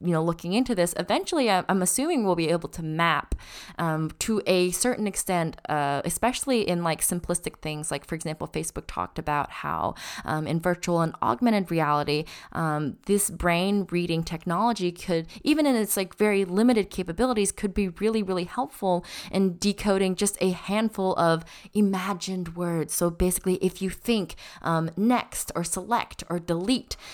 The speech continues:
then the V R could read this and then, you know, do these simple commands. And I really think that's interesting, and I really hope that's kind of, though we are really far away from this, I really hope that's kind of where the future is headed. I didn't even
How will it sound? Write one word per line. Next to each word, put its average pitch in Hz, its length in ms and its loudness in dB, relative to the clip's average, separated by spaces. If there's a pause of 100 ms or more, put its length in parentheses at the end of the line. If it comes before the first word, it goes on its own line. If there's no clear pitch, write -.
(120)
then 175 380 2
the 175 320 0 (120)
V 190 220 2
R 156 300 4
could 156 340 -2 (100)
read 247 400 2
this 156 520 4
and 170 180 2
then, 160 400 0
you 165 140 2
know, 147 260 -2 (400)
do 202 140 4
these 180 220 0
simple 165 400 0
commands. - 640 -6 (540)
And 220 100 0
I 240 120 2
really 285 360 2
think 226 200 -2
that's 202 160 0
interesting, 175 640 -4
and 175 160 -2
I 165 60 2
really 196 240 2
hope 175 260 -2
that's - 320 -4
kind 156 280 -6
of, 143 240 -6 (480)
though 175 280 0
we 170 160 2
are 165 100 4
really 160 240 2
far 156 300 -4
away 233 240 0
from 226 180 0
this, 175 220 0
I - 60 0
really 175 180 2
hope 165 220 -4
that's 151 200 -2
kind 151 220 -4
of 147 80 -6
where 147 80 -2
the 143 100 -10
future - 340 -8
is 139 100 -8
headed. - 200 -4
I 127 40 -2
didn't 156 180 0
even 160 260 -2